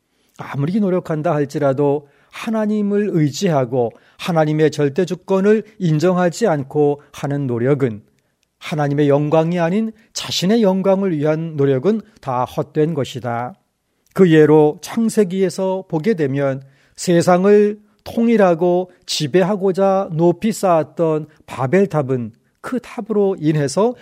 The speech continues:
결국은 흩어지게 되었던 것입니다. 그러므로 하나님의 주권을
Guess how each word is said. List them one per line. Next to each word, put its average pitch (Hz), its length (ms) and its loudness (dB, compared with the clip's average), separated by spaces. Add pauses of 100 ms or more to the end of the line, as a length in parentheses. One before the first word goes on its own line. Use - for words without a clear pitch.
(180)
결국은 135 680 -2 (160)
흩어지게 127 840 -4 (160)
되었던 117 720 -6
것입니다. - 760 -12 (580)
그러므로 151 600 2 (220)
하나님의 214 640 2
주권을 214 760 0